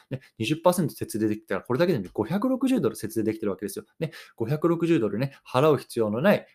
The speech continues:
ものに払ってるのか、それとも節税するのか、これって非常に大きいでしょ。ね、五百六十ドルあればね、ものすごくいいディナー、家族で行けるんじゃないでしょうかっていう話なんですね。うん。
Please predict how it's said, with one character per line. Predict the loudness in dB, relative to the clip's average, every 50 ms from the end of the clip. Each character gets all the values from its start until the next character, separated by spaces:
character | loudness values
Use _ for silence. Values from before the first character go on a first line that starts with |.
| _ -8
も | -6 -4
の | -4 -2
に | -2 -4 -4 -6 _ _ 0
払 | 0 0
っ | 0 0
て | -2 -4
る | -2
の | -2 -2
か、 | 0 2 0 0 0 -6
そ | _ -6
れ | -6
と | -4 -4
も | -8 -8
節 | -10 -12 -10 -4 0 0
税 | 0
す | 0 -2
る | -6
の | -6 -8
か、 | -10 -14 _
こ | -14 -14
れ | -14
っ | -12
て | -12 -10 -6
非 | -2
常 | -2 0 0
に | 0 -2
大 | -4 -4
き | -6
い |
で | -8
し | -8 -12
ょ。 | -18 _ _ _
ね、 | -12 -12 -12 _ _ _
五 | -16 -14
百 | -12 -8 -2 0 0
六 | 0 0 2
十 | 2 2 2 2 2
ド | 0 0
ル | 0 0
あ | -2
れ | -2
ば | -2 -4
ね、 | -6 -8 -10 -14 _ -8
も | -4 0 2
の | 2 0
す | 0 -2
ご | -4 -4
く | -6 -6
い | -4 0
い | 0 0 2 0
デ | 0 -2
ィ |
ナ | -4
ー、 | -4 -6 -6
家 | -6 -4
族 | -4 -4 -6 -6
で | -8
行 | -6 -4
け | -4 -4
る | -4
ん | -4
じ | -6
ゃ | -4
な | -2 -2 -2
い | -2
で | -2
し | -6 -8
ょ | -10
う | -12
か | -12 -20 _
っ | _
て | -14 -10
い |
う | -10
話 | -8 -8 -8 -10
な | -10 -12
ん | -14
で | -14
す | -8 -6
ね。 | -6 -6 -6 _ -8
う | -6
ん。 | -6 -6